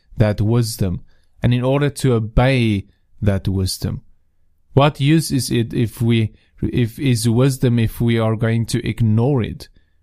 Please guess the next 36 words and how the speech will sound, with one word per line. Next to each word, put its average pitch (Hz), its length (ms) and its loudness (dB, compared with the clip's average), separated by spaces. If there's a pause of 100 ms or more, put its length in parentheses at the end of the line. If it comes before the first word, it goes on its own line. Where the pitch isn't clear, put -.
(180)
Do 135 80 6
you 135 60 4
think 160 240 2
that 139 160 0
God 131 360 2
will 123 100 0
give 131 260 0
you 127 140 2
wisdom 120 460 0
if 127 140 -4
he 120 80 0
knows 117 440 2
that 113 200 0
you 135 120 4
are 135 80 2
just 131 240 -6
going 143 220 0
to - 140 -4
<laughs> 127 100 2
disobey 135 500 0
it 113 240 -6 (380)
and 131 320 -2 (420)
to 127 120 4
do 120 160 2
your 135 320 2
own 135 240 0
thing? - 420 -4 (920)
That 127 180 4
is 127 160 -2
why 113 420 -2 (460)
when 113 180 2
we 110 180 2
ask 117 440 -2
God 104 400 -2
for 101 220 -2
wisdom, 104 640 -2